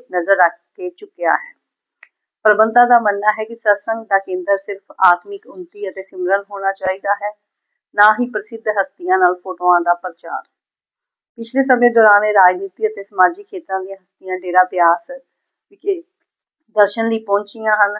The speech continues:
ਹਾਲਾਂਕਿ ਹੁਣ ਨਵੇਂ ਫੈਸਲੇ ਤੋਂ ਬਾਅਦ ਅਜਿਹੀਆਂ ਮੁਲਾਕਾਤ ਦੀਆਂ ਤਸਵੀਰਾਂ ਸੋਸ਼ਲ ਮੀਡੀਆ ਜਾਂ ਹੋਰ ਮਾਧਿਅਮ ਤੇ ਸਾਂਝੀਆਂ ਨਹੀਂ ਕੀਤੀਆਂ ਜਾਣਗੀਆਂ। ਡੇਰਾ ਪ੍ਰਬੰਧ ਕਮੇਟੀ ਵੱਲੋਂ ਸੰਗਤ ਨੂੰ ਅਪੀਲ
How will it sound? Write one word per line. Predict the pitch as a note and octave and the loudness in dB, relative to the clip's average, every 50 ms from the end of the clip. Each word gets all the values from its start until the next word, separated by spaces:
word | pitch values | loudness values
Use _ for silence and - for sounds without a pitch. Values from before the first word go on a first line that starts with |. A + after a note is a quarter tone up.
| - - | -2 -2
ਹਾਲਾਂਕਿ | G3 F#3 F#3+ G3 G3 - A3 | 2 2 2 2 0 -2 -12
ਹੁਣ | A3 - G3 F#3+ | -14 -12 -10 -6
ਨਵੇਂ | F#3 F3+ F3+ G3 G3+ | -6 -4 -6 -6 -8
ਫੈਸਲੇ | - - F#3 F3 E3+ - F#3 F3 | -4 0 0 0 0 -2 -10 -16
ਤੋਂ | - E3+ | -16 -4
ਬਾਅਦ | E3+ F3+ F3+ F3 F3+ | 0 0 0 0 -2
ਅਜਿਹੀਆਂ | F3 E3 F3+ F#3+ G3 G3+ G#3 | -8 -10 -10 -8 -8 -8 -8
ਮੁਲਾਕਾਤ | F#3 F3 E3+ E3+ E3+ E3+ - F3+ F3 E3 | -6 -2 -2 -2 -2 0 0 -2 -2 -2
ਦੀਆਂ | E3+ F3+ E3+ | -4 -8 -8
ਤਸਵੀਰਾਂ | E3 F3 E3+ - - F3 F3+ G3 A3 G#3 G3 - _ _ _ _ _ _ _ _ _ _ - | -10 -12 -14 -16 -18 _ _ -4 -2 -2 -2 -2 _ _ _ _ _ _ _ _ _ _ 0
ਸੋਸ਼ਲ | A#3+ A#3 A#3 A#3+ C#4+ C4 | 2 2 2 4 2 0
ਮੀਡੀਆ | A#3+ A3+ A3 G#3+ A3 G#3 G3+ | 2 0 -2 -2 -2 -2 -2
ਜਾਂ | G3+ G3+ | -2 -4
ਹੋਰ | G3+ G3+ F3+ F#3 F#3+ | -6 -8 -8 -8 0
ਮਾਧਿਅਮ | F#3 F3 F3 E3 F3+ F3+ | 2 2 2 2 -2 -8
ਤੇ | F3 F#3 F3+ | -8 -10 -16
ਸਾਂਝੀਆਂ | - _ F#3 F3 E3+ E3 F#3 F3+ F3 | -12 _ -8 -8 -8 -10 -16 -18 -18
ਨਹੀਂ | F3+ F#3+ G3+ G3 | -16 -16 -16 -16
ਕੀਤੀਆਂ | _ - - _ _ C#4 E4+ | _ -20 -20 _ _ _ -20
ਜਾਣਗੀਆਂ। | E4 - - - - C4+ C4 C#4 C#4+ D4 D4 D4 _ _ _ _ _ _ _ _ _ _ _ _ _ _ G3 | -20 -20 -20 -20 -20 -20 -20 -18 -18 -18 -18 -20 _ _ _ _ _ _ _ _ _ _ _ _ _ _ 4
ਡੇਰਾ | G3+ G3 G3+ G#3+ | 4 6 6 6
ਪ੍ਰਬੰਧ | G#3+ A3 G3+ G3+ G#3 G#3 G#3+ | 4 2 2 4 2 2 2
ਕਮੇਟੀ | G#3 G#3+ G3 F#3+ F3+ - G3+ | 0 -4 -6 -6 -6 -6 -10
ਵੱਲੋਂ | F#3+ F#3+ G3+ G3+ | -6 -6 -6 -6
ਸੰਗਤ | - - F#3+ F3+ F3 F#3+ G3 | -6 -6 -4 -2 -2 -2 -2
ਨੂੰ | G3+ F#3+ | -4 -10
ਅਪੀਲ | F#3+ - G3 F#3 F#3 | -12 -14 -20 -20 -20